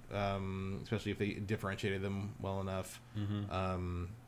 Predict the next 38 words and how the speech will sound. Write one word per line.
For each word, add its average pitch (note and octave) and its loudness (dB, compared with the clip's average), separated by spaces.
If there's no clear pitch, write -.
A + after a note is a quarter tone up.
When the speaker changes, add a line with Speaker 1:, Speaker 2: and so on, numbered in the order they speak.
Speaker 1:
the A#2+ 10
Great B2+ 12
Web G#2+ 6
is G2 4
a G2 2
reference G2 0
to, G2 2
uh, F2 2
the F#2 -2
comics F#2 -2
where, F#2 2
um, F#2 0
the G2 0
Great G2 2
Web, G2 2
it's G#2+ 2
actually - 4
a A#2+ 10
Madam B2 8
Web A#2+ 6
thing. F#2 2
Speaker 2:
Oh, C3 12
really? C3 12
Speaker 1:
Where G#2+ 10
the A2 8
Great A#2+ 12
Web A#2+ 12
is G#2+ 6
sort A2+ 10
of G#2+ 6
the, G#2+ 6
the A#2 8
Spider-Verse, G2 6
basically. F#2+ 0
It's, - -4
it's F#2+ 0
all F#2+ 4
the, G2+ 2